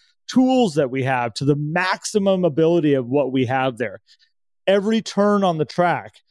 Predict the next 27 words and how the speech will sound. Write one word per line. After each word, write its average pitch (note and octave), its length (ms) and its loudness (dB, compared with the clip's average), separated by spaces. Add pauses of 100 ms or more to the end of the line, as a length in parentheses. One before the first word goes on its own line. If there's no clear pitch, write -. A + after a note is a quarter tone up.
(320)
is D3 240 2
just E3 300 -2
like D#3+ 260 0
the D#3 80 0
symptoms D#3 480 -2
on D3 120 0
the C3+ 80 0
tire. D3 460 -4
There's B2+ 180 -2
a B2+ 60 -4
place F3 400 0
that E3+ 100 2
you D3 160 2
enter F#3 260 2
the F#3 100 2
turn, F#3+ 420 2
there's C#3+ 180 0
an C#3 120 0
apex, F3 560 2
and D3+ 80 -2
there's B2 120 0
a B2 40 -2
place D#3 300 0
you D3+ 60 2
leave C#3+ 300 2
the B2+ 100 0
turn. G#2+ 320 -4